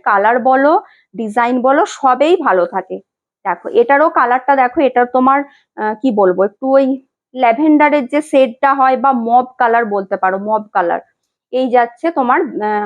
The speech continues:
আঁচলের পোর্শনটা ব্ল্যাকের সাথে যাচ্ছে, আর পুরো বডির পোর্শনটা যাচ্ছে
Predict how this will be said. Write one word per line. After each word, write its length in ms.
আঁচলের 360
পোর্শনটা 580
ব্ল্যাকের 380
সাথে 240
যাচ্ছে, 360
আর 80
পুরো 200
বডির 400
পোর্শনটা 500
যাচ্ছে 280